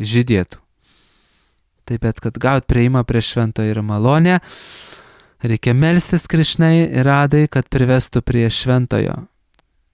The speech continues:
Tikro švent-, nes tu jeigu prieini prie tikro šventojo, tikro šventojo, tai ten vieną sekundę tau gali keisti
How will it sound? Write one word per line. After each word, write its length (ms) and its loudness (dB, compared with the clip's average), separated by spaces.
Tikro 340 0
švent-, 460 0
nes 160 -6
tu 80 2
jeigu 320 2
prieini 320 2
prie 160 0
tikro 400 0
šventojo, 640 -2
tikro 320 2
šventojo, 680 -4
tai 100 -10
ten 220 0
vieną 320 2
sekundę 580 0
tau 220 -2
gali 240 2
keisti 680 -4